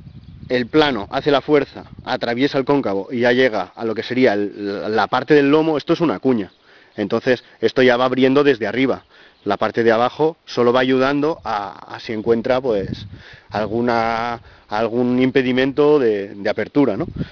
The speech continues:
Pero vamos, mm, yo creo que fantásticamente bien. Tampoco es su, su tarea. Yo, un cuchillo como estos, pues no le voy a, no le voy a dar estas, estas castañas, que tampoco son nada del otro mundo, son,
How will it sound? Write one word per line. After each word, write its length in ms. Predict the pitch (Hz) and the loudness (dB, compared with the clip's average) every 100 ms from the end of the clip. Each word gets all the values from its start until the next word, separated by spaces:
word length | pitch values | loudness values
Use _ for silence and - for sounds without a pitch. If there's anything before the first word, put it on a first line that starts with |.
| - | -4
Pero 180 | 120 113 | 0 2
vamos, 400 | 117 110 90 - _ | 2 -2 -8 -20 _
mm, 400 | 143 113 98 98 | -16 -14 -12 -8
yo 160 | 107 139 | 0 2
creo 200 | 143 160 | 4 4
que 440 | 135 123 117 107 - | 2 2 0 -2 -8
fantásticamente 800 | - 120 113 147 165 151 143 123 | -8 -2 0 0 2 2 2 0
bien. 320 | 120 165 254 294 _ _ _ - - - - - _ | 0 2 2 -2 _ _ _ -20 -20 -20 -20 -20 _
Tampoco 400 | - 131 165 170 | -4 2 2 4
es 80 | 180 | 0
su, 600 | - 151 127 120 110 110 | 0 -2 0 -2 -2 -6
su 220 | 139 - 131 | -8 -4 0
tarea. 340 | 120 220 143 | 4 4 4
Yo, 220 | 117 131 | 0 -2
un 180 | 165 147 | -2 -2
cuchillo 380 | 143 - 147 139 | -2 0 2 2
como 200 | 135 135 | 2 0
estos, 440 | 156 - 220 - - - - - | 0 0 -2 -2 -14 -20 -20 -18
pues 120 | - | -6
no 120 | 110 131 | 0 2
le 40 | |
voy 160 | 131 135 | 4 4
a, 220 | 117 107 | 2 -2
no 140 | 113 | -4
le 80 | 127 | -2
voy 140 | 135 135 | 2 2
a 80 | |
dar 280 | 123 123 113 - | 4 2 0 -6
estas, 380 | 120 - - - - | -8 -8 -10 -12 -10
estas 260 | 131 131 | -6 -4
castañas, 540 | - 131 - 196 247 269 - - - _ _ _ _ _ _ - | -4 -4 -2 -2 -2 -6 -16 -20 -20 _ _ _ _ _ _ -4
que 100 | 135 | 0
tampoco 380 | 127 127 175 190 | 2 2 2 2
son 260 | 185 170 | 2 2
nada 240 | 160 156 147 | 2 2 2
del 160 | 143 | 2
otro 220 | 139 127 | 2 2
mundo, 260 | 151 196 139 | 2 2 2
son, 420 | 139 139 127 113 | 0 -2 -2 -6